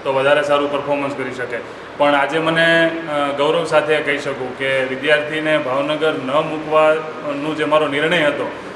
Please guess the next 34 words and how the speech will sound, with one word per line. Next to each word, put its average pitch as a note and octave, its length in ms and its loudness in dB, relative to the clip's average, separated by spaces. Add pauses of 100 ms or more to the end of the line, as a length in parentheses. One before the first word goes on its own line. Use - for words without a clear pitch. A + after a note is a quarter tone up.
(160)
એ D#3 460 4 (240)
નિર્ણય D#3+ 280 0
પાછળ, D3+ 400 2
અ, C#3+ 760 -2
જે D3 100 -2
શાળાએ D3+ 360 2
મને D#3 240 0
સપોર્ટ D3 320 -2
આપ્યો B2+ 340 -2
અને C3 200 -6
સપોર્ટ D3 340 -6
પાછળ C#3+ 260 -4
જે C#3 140 -8
સફળતા D3+ 440 -4
મળી C3+ 200 -4 (460)
એ C#3+ 80 0
નિર્ણયમાં D#3 600 0
મને D#3 180 2
કોઈ E3+ 300 0
પણ F3 360 0
જાતનો, D3+ 400 2
અ, C#3+ 500 -2
સંકોચ C#3+ 400 -2
અથવા C#3+ 200 0
પસ્તાવો C#3 440 2
નથી C3+ 240 -4
થયો. C3 200 -2
અને C3 300 -4 (220)
ખરેખર D#3 320 0
હું, D#3+ 240 0 (420)
અ, C#3 220 -2
સિહોરના D#3 840 0 (100)
તમામ D#3+ 300 2
વાલીઓને D3+ 500 2